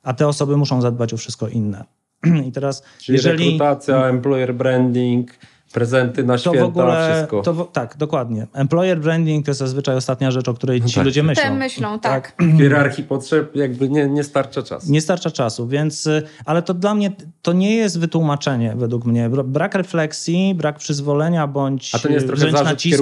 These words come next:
Speaker 2: kierunku zarządów?
Speaker 1: Tak, absolutnie. Właśnie to chciałem powiedzieć.
Speaker 2: Że nie traktują
Speaker 1: Bra-
Speaker 2: H R-u jakby zbyt poważnie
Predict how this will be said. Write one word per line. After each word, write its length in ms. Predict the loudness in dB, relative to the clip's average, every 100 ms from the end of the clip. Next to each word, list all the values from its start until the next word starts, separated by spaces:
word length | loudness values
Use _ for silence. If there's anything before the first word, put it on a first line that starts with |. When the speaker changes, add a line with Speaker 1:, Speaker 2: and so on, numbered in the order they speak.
| 4
Speaker 2:
kierunku 120 | 2
zarządów? 760 | 2 0 0 2 2 2 2
Speaker 1:
Tak, 320 | 2 0 -8 _
absolutnie. 680 | -8 -4 -2 -2 -2 -4 -2
Właśnie 280 | -4 -2 0
to 220 | 0 0
chciałem 280 | -2 -2 -2
powiedzieć. 300 | -4 -2 2
Speaker 2:
Że 60 | 2
nie 40 |
traktują 340 | 0 0 0
Speaker 1:
Bra- 160 | 2 2
Speaker 2:
H 60 | 2
R-u 120 | 2
jakby 200 | 0 -2
zbyt 240 | -2 -4
poważnie 800 | -2 -4 0 0 -2 -2 2 2